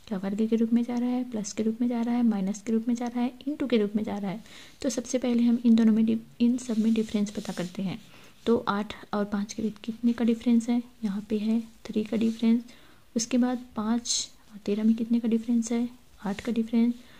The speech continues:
उसके बाद तेरह और अठारह में कितने का difference है? तो यहाँ पर है पाँच का difference। उसके बाद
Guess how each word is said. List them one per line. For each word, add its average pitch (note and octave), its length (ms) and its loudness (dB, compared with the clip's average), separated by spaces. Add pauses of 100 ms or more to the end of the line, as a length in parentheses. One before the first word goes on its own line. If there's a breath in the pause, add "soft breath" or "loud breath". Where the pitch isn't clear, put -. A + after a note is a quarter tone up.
(200 loud breath)
उसके B3+ 220 -2
बाद B3+ 180 -2 (100)
तेरह A#3 220 2
और A#3+ 120 2
अठारह A#3+ 260 0
में A#3 100 4
कितने A#3 260 0
का B3 100 0
difference A#3 480 2
है? A#3+ 140 2 (260)
तो A#3 60 -2
यहाँ G#3+ 220 -2
पर A3 160 -6
है A3 140 -4 (360)
पाँच A3 240 0
का A#3+ 120 -2
difference। A#3+ 440 0 (560 loud breath)
उसके C4+ 300 -4
बाद C4+ 280 -4